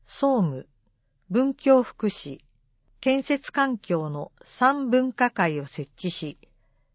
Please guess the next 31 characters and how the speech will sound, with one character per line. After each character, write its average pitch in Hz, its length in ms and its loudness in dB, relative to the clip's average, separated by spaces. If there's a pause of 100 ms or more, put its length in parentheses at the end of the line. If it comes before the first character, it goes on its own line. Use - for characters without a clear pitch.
(160)
各 277 320 0
分 233 240 0
科 254 140 2
会 190 280 0
に 151 140 -4
お 151 100 -6
い 143 60 -10
て - 300 -14 (140)
審 247 320 0
査 160 160 -6
し - 160 -10
ま 156 160 -4
し - 140 -12
た。 - 180 -14 (1600)
本 294 240 0
会 277 260 2
議 175 120 -2
最 226 280 -2
終 233 320 -2
日 165 140 -6
に 143 160 -6
は、 135 160 -10 (680)
予 180 100 -2
算 269 320 0
決 277 240 -2
算 147 460 -6
常 233 280 4
任 254 340 0
委 226 240 2
員 233 180 2
会 135 380 -8